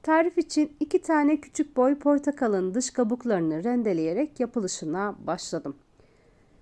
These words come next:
Portakalların kabuğunu rendeledim.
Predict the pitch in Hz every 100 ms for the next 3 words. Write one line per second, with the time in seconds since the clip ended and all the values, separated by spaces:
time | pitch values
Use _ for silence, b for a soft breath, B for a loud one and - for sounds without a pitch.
0 | b b b b b b _ - 339 330
1 | 359 349 349 302 285 359 - 311 220 196
2 | 170 160 208 269 294 285 269 254 240 277